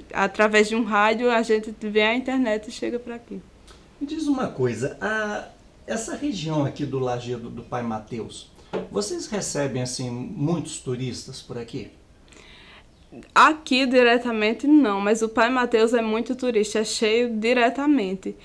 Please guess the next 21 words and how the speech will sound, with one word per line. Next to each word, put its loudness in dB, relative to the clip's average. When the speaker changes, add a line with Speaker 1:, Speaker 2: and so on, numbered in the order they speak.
Speaker 1:
Ou -2
seja, 4
porque 4
o, 4
aqui 4
é 6
um 4
sítio 0
que -6
tem 4
pertinho 4
daqui, 2
que -4
tem, -2
recebe 2
muito 0
turista, 0
e 2
eles, 6
na 8
maior, 6